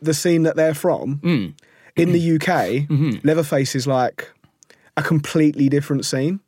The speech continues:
Speaker 2: Oh, yeah.
Speaker 1: Where, like, I imagine that, like, being into punk in, like, North America,
Speaker 2: Yeah.
Speaker 1: it's like, well, Leatherface is just, like, an amazing, like, melodic punk band.
Speaker 2: Yeah.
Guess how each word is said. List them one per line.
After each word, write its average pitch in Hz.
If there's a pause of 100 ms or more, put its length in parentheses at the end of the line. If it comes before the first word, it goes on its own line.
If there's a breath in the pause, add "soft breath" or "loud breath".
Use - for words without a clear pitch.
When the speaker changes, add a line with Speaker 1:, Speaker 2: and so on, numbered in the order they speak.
Speaker 2:
Oh, 117
yeah. 107
Speaker 1:
Where, 147
like, 143
I 139
imagine 143 (440 soft breath)
that, 143
like, 135
being 156
into 147
punk 143
in, 135
like, 123
North 135
America, 135
Speaker 2:
Yeah. 90
Speaker 1:
it's -
like, 127
well, 139
Leatherface 143
is 120
just, 123
like, 120
an 123
amazing, 127
like, 120
melodic 123
punk 147
band. 82
Speaker 2:
Yeah. 104